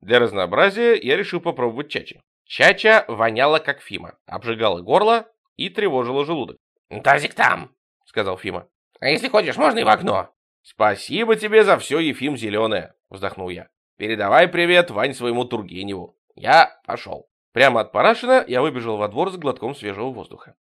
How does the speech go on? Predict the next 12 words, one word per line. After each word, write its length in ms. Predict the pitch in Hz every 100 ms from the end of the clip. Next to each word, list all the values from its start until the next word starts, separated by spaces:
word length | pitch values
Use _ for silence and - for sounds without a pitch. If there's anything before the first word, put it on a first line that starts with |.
| _ _ -
Проблевавшись 680 | 143 214 285 311 - 226
на 80 | 214
помойке 480 | 190 208 233 214 175
и 40 |
спугнув 480 | 165 160 160 190 -
парочку 400 | 180 185 156 151
нерестящихся 680 | 139 131 127 160 - - -
котов, 480 | - 98 226 254 -
я 200 | - 214
почувствовал 480 | 139 131 165 - 127
себя 220 | 110 135
лучше. 280 | 107 -